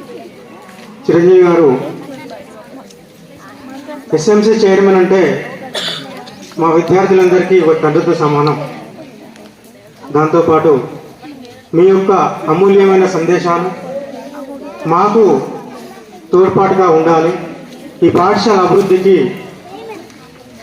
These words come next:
మీ అహర్నిశలు కృషి మాతో ఉండాలి" అని ఒక మాట వారు నాతో అన్నారు. సార్ గుర్తుందో లేదో, మైస శ్రీనివాస్ సార్ గారు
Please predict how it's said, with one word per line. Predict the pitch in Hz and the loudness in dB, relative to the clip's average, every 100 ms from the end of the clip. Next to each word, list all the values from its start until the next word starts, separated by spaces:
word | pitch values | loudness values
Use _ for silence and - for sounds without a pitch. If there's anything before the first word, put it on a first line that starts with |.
| 226 269 247 - - - - - - - | -20 -20 -20 -20 -20 -20 -20 -20 -8 0
మీ | 185 175 156 | 4 4 2
అహర్నిశలు | 160 175 196 196 196 190 156 135 - - | 0 2 2 2 2 4 4 2 -2 -2
కృషి | 165 214 | 0 2
మాతో | 190 170 170 175 | 2 2 0 2
ఉండాలి" | 151 156 156 160 | 2 2 2 2
అని | 151 151 120 - - - - - - - - - | 2 0 -2 -6 -14 -20 -20 -20 -20 -20 -20 -6
ఒక | - | 0
మాట | 151 165 165 165 123 - - - - - - - - - - - - - - - - - - - 175 | 2 2 2 0 0 -4 -12 -18 -20 -20 -20 -20 -20 -20 -20 -20 -20 -20 -20 -20 -20 -20 -20 -6 0
వారు | 151 156 131 135 | 4 4 2 0
నాతో | 143 151 131 117 - - - - 147 | 0 2 0 -2 -10 -18 -20 -4 0
అన్నారు. | 151 127 120 | 2 2 0
సార్ | 151 151 147 | 0 0 0
గుర్తుందో | 147 151 143 | 0 0 2
లేదో, | 139 147 196 - - - - - | 2 0 -2 -10 -18 -20 -20 -6
మైస | 139 143 | -2 0
శ్రీనివాస్ | 151 151 151 147 | 0 2 2 0
సార్ | 151 143 | 0 0
గారు | 147 160 147 | 0 2 0